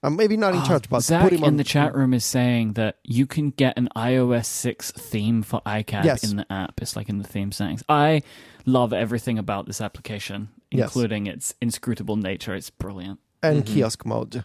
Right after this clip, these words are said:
Speaker 1: uh, which is really
Speaker 2: Kiosk mode.
Speaker 1: handy for
Speaker 2: Mm-hmm.
Speaker 1: all those who run kiosks. Um,
Speaker 2: <laughs>
Speaker 1: I, so anyway, you shouldn't be forced to go to i cloud dot com to restore a deleted file when that website does not work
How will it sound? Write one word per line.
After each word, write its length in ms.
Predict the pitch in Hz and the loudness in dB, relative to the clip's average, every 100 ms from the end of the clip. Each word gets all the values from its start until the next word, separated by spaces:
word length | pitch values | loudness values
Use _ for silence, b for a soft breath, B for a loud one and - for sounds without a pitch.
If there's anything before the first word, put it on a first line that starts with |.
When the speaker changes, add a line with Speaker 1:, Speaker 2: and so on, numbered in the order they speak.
| _ | _
Speaker 1:
uh, 240 | 123 110 113 | -6 -4 -4
which 220 | 135 - | -4 -6
is 120 | 113 | -6
really 160 | 120 117 113 | -4 -4 -6
Speaker 2:
Kiosk 60 | |
mode. 80 | 120 | -4
Speaker 1:
handy 280 | 98 95 - _ _ B B | -4 -6 -10 _ _ B B
for 200 | - 135 | -2 2
Speaker 2:
Mm-hmm. 80 | 120 | 4
Speaker 1:
all 140 | 110 117 | 4 2
those 220 | 113 104 | 0 0
who 60 | 123 | 0
run 320 | 117 123 123 | 0 -2 -6
kiosks. 680 | - 139 - - - - - | -4 -4 -4 -6 -6 -6 -2
Um, 460 | 151 139 139 139 143 151 - 143 | 0 0 0 -2 -4 -6 -8 -14
Speaker 2:
<laughs> 240 | _ - | _ 0
Speaker 1:
I, 520 | 180 185 190 175 170 139 - B B | 2 4 4 4 2 -2 -10 B B
so 180 | - 226 | 2 4
anyway, 400 | 247 254 220 180 | 4 4 4 4
you 240 | 170 185 | 2 2
shouldn't 640 | 220 - 254 233 214 185 156 | 2 0 0 0 -2 -4 0
be 140 | 175 | 0
forced 480 | - 170 170 151 - | 2 2 4 2 0
to 60 | 160 | 2
go 160 | 151 | 4
to 180 | 143 139 | 4 2
i 200 | 131 135 | 2 2
cloud 340 | - 131 123 120 | 0 0 2 2
dot 240 | 117 - | 0 -2
com 420 | - 131 110 104 | -2 0 0 -4
to 120 | - 127 | -2 0
restore 420 | 123 - 147 131 | 0 2 2 4
a 140 | 120 | 2
deleted 340 | 113 127 120 - | 0 0 -2 -4
file 480 | - 143 120 107 | -2 0 2 0
when 360 | 107 110 113 117 | 0 0 0 2
that 180 | 160 156 | 2 4
website 460 | 151 139 - 120 - | 2 2 0 -2 0
does 280 | 135 127 - | 0 0 0
not 200 | 131 123 | -2 2
work 440 | 120 110 101 - | 2 2 -2 -12